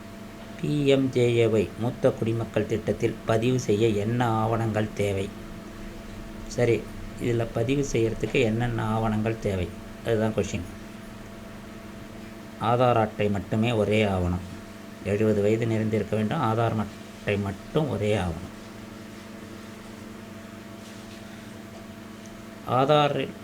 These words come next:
ஆதாரில் பிறந்த ஆண்டு மட்டும் பதிவு செய்யப்பட்டிருந்தால், பதிவு செய்யப்பட்ட பிறந்த ஆண்டை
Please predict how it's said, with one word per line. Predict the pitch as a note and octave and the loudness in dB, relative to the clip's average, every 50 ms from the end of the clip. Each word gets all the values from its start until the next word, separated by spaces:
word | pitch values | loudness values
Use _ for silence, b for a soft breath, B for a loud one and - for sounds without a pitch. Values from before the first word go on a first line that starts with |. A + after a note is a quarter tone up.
| - - - A2 | -16 -10 -4 -2
ஆதாரில் | A2 A#2+ C3 C#3 C3+ C3 B2 A2+ B2 C3+ - - | 2 4 4 6 6 4 4 2 0 -2 -2 0
பிறந்த | A2+ A#2+ B2 B2+ C3+ C3 C3 A#2+ | 2 2 4 4 4 4 4 4
ஆண்டு | A2+ A#2 A#2 A2+ | 2 2 0 0
மட்டும் | A2+ A2+ A2 A2 - C3+ C3+ | -2 -2 -2 -2 -2 -2 0
பதிவு | B2+ A2+ G#2+ A#2 A#2 A#2+ | 0 0 0 0 0 0
செய்யப்பட்டிருந்தால், | A2+ - A2+ G#2+ A2+ G#2 - G2 F2+ B2 - G#2 G#2+ A#2 - - | 2 2 2 2 2 2 0 -2 -2 -2 -2 0 0 -2 -2 -2
பதிவு | - A2 A2+ B2+ C3+ C3 | -2 0 0 2 0 0
செய்யப்பட்ட | - B2+ A#2 A2+ A2 - - G#2+ G2+ - | 0 0 0 0 -2 -2 -4 -6 -4 -2
பிறந்த | A2+ A2+ A2 A#2 A2+ A#2 | 0 0 0 0 0 2
ஆண்டை | A#2 A2+ A2+ G#2+ G2+ G2 G2 | 2 2 2 0 0 0 -2